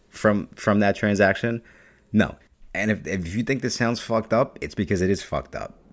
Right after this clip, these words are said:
Six dudes camping out in a D J office in the middle of New York City. Who would have fucking thought? But we did it, and we fucking,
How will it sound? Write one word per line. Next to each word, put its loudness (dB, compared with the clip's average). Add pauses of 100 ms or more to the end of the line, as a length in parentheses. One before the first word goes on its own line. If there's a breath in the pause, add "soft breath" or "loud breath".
(100)
Six -6
dudes 0
camping -2
out 0
in -6
a -4
D -2
J 0
office -4
in -6
the -2
middle 0
of 0
New -2
York 0
City. -4
Who -4
would 0
have -4
fucking -2
thought? -4
But -6
we -4
did 0
it, -12
and -10
we -6
fucking, -6